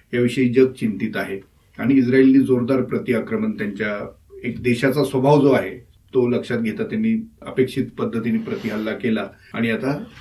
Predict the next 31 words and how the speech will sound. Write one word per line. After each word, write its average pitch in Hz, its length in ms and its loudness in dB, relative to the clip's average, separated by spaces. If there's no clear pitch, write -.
परिस्थिती 143 500 2
खूप - 280 0
चिघळते 151 520 2
का 135 120 2
काय 110 320 -2
अशी 117 220 -6
चिंता 110 300 -2
सर्वांना 107 420 -4
वाटते. - 460 -4
एकूणच 185 600 4
जगाचा 185 720 4
या 160 160 0
सगळ्या 165 400 0
गोष्टींकडे 139 500 0
पाहण्याचा 113 500 -2
दृष्टिकोन 120 720 -2
आता - 160 -2
बदलतो 113 480 0
आहे. 110 420 -2
ज्या 135 140 6
दिवशी 135 340 4
हे 143 200 2
युद्ध 131 320 4
सुरू 151 300 -2
झालं 104 300 -2
तेव्हा 123 360 0
सगळेजण 139 400 2
अवाक 139 240 4
झाले 117 220 2
होते 101 380 -6
आणि 160 120 -4